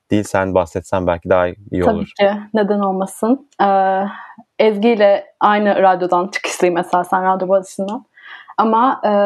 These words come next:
Speaker 2: Danimarka'ya, Kopenhag'a geldiğimden beri, iki bin on dokuz oluyor o da sanırım. Uni Radyo'nda, buranın üniversite radyosunda yayın yapıyorum. Stereo Lab ismi. İşte biraz, e, Türkiye'den isimleri burada tanıtmaya çalışıyorum. Birazcık, e,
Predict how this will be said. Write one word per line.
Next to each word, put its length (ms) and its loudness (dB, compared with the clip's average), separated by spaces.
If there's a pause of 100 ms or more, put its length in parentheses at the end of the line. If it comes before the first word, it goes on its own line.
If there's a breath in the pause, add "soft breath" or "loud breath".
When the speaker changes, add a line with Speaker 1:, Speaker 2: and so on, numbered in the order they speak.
(440)
Speaker 2:
Danimarka'ya, 460 0
Kopenhag'a 400 2
geldiğimden 600 2
beri, 220 0 (100)
iki 200 -6
bin 60 2
on 180 2
dokuz 460 -8 (380)
oluyor 300 0
o 80 -4
da 80 -2
sanırım. 420 0 (100)
Uni 180 2
Radyo'nda, 460 2
buranın 340 2
üniversite 420 2
radyosunda 680 0
yayın 180 0
yapıyorum. 420 -2
Stereo 380 -2
Lab 120 -6 (160)
ismi. 380 -4 (580 loud breath)
İşte 180 2
biraz, 600 2
e, 360 2 (160)
Türkiye'den 440 0
isimleri 360 0
burada 200 0
tanıtmaya 360 -2
çalışıyorum. 680 0
Birazcık, 720 -2
e, 40 0